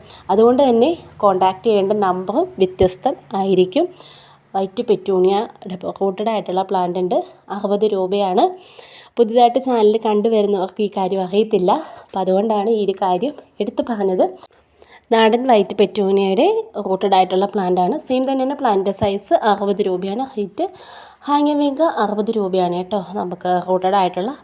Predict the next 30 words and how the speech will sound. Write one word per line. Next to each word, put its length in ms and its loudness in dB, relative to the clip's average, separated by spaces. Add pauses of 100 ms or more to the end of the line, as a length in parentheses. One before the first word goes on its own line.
പ്ലാന്റിൻ്റെ 500 0
റേറ്റ് 300 -2 (480)
വരുന്ന 260 0 (120)
പ്ലാന്റിൻ്റെ 420 0
സൈസ് 440 -2 (380)
നമ്മളിത് 420 -2
വീഡിയോയിൽ 380 -2
കാണിക്കുന്നുണ്ട്. 520 -4 (520)
ഇതാണ് 300 2
നമ്മുടെ 220 -2 (220)
പ്ലാന്റിൻ്റെ 460 2 (300)
സൈസ് 480 -6 (300)
വന്നിരിക്കുന്നത് 720 -2
കേട്ടോ. 220 2 (760)
ഹാങ്ങിങ് 260 4
വിങ്ക 160 4 (100)
നല്ല 300 2 (560)
സൂപ്പറായിട്ട് 520 -6
പൂക്കളുണ്ടാകും. 580 -2
അതുപോലെ 340 -2
തന്നെ 180 -4 (220)
ഷി-, 240 -2 (140)
സീഡും 420 -2
ഇഷ്ടംപോലെ 460 -2
ഉണ്ടാകും. 320 0
ഹാങ്ങിങ് 240 -2
വിങ്ക 220 -2
രണ്ട് 220 0
കളർ 160 -2 (120)
അവൈലബിൾ 340 -4